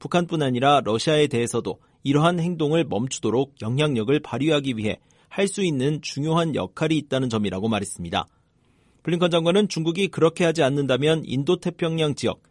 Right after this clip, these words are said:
특별히 한반도에서 그들이 보게 될 것 중 하나는 미국과 한국, 일본을 포함한 나라들이 자체 억지력과 방어 역량 강화를 위한 추가 조치를 취하는 것이라고 강조했습니다.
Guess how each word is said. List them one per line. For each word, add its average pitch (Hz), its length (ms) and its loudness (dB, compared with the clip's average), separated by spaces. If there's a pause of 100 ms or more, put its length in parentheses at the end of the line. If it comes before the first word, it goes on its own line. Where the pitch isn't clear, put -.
(160)
특별히 165 360 2
한반도에서 156 800 2
그들이 139 340 0
보게 127 280 -2
될 123 180 2
것 107 240 -6
중 156 140 -4
하나는 135 360 -2 (520)
미국과 170 420 2
한국, 170 480 -2
일본을 170 460 2
포함한 147 380 0
나라들이 110 520 -2 (160)
자체 131 380 -2
억지력과 131 720 -2 (200)
방어 139 400 2
역량 127 380 0
강화를 139 440 -2
위한 113 320 -4
추가 196 340 -2
조치를 127 480 -4
취하는 208 360 0
것이라고 120 420 -4
강조했습니다. 101 760 -6